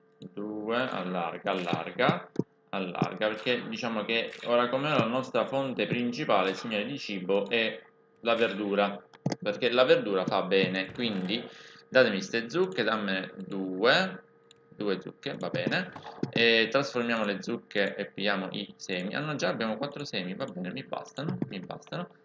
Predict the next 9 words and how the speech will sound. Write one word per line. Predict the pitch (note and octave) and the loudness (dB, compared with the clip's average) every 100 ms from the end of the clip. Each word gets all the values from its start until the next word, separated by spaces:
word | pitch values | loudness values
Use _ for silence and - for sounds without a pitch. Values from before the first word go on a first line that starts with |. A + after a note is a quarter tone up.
| _ _ _ _ _ - | _ _ _ _ _ 2
Zappiamo, | E3+ F#3 - C#3 B2+ A#2 A2 G#2+ - - | 4 4 4 6 6 6 2 0 -4 -6
eh, | G#2+ G2+ G2+ - | 0 2 2 0
uno, | A#2+ A#2 G#2 G2+ G2+ - | -4 -2 0 0 0 -8
due | G2 G#2+ G2 F#2 - | -8 -4 0 -2 -2
e | G2 | -10
tre | - G2 F#2+ D3 F#3+ - - | 0 2 4 4 0 -4 -8
e | A#2 A2 - | -4 -4 -2
piantiamo | G3 F#3 - F2+ F2+ G2 | -4 -2 -2 -2 -2 -4
la | G#2+ A2 | -2 -2